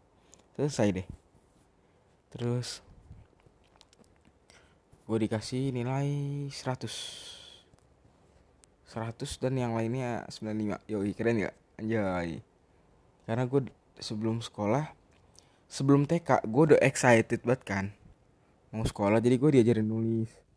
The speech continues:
Gue bimbel dulu. Gak bimbel sih, kayak bimba nulis-nulis gitu kan. Belajar nulis, belajar baca.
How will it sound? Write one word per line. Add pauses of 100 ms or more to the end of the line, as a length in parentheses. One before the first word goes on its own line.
(1120)
Gue (440)
bimbel
dulu. (560)
Gak
bimbel
sih,
kayak (520)
bimba (200)
nulis-nulis
gitu (680)
kan. (800)
Belajar
nulis,
belajar
baca.